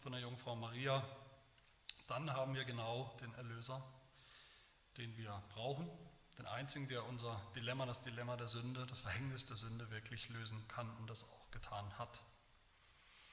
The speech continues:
Hermann Heinrich Kohlbrügge, ein bekannter reformierter Pastor, der sagt zu dieser Jungfrauengeburt, zur Geburt von Jesus als Mittler,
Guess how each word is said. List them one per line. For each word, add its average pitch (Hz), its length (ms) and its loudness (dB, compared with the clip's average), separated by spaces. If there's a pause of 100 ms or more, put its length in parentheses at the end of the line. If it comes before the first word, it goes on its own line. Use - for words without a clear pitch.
(380)
Hermann 147 240 12
Heinrich 160 300 12
Kohlbrügge, 180 500 12
ein 151 220 8 (920)
bekannter 156 360 8
reformierter 147 460 6
Pastor, 165 380 10
der 143 100 10
sagt 139 320 12
zu 160 80 10
dieser 143 260 6
Jungfrauengeburt, 151 1000 6
zur - 380 6
Geburt 143 360 0
von 123 300 -2
Jesus 127 480 6
als - 160 -2
Mittler, 131 360 2